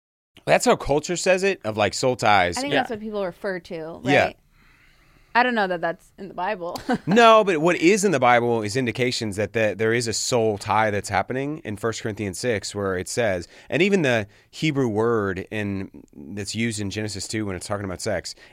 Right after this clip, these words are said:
Speaker 1: is the intermingling of, of souls. That's literally what the m-, word means. That in
Speaker 2: Mm-hmm.
Speaker 1: sex, it's
Speaker 3: Wow.
Speaker 1: not just physical. It's, like, at the deepest level, the two of you are being fused and bonded together.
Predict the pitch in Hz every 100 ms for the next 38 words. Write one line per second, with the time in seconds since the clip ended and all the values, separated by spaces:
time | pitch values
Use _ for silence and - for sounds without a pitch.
0 | - 120 98 104 117 123 117 107 113 104
1 | 95 92 90 95 87 - 107 98 73 62
2 | - 95 - 107 104 98 98 95 95 -
3 | 98 95 92 101 85 73 - - - 104
4 | 101 104 117 98 - 92 - 131 110 107
5 | 101 - 113 95 101 87 85 95 90 92
6 | 87 82 - - 104 - 98 92 87 80
7 | - - - 98 - 107 92 98 95 90
8 | - 85 85 95 85 - 104 98 92 80
9 | 90 87 90 95 87 90 87 90 82 80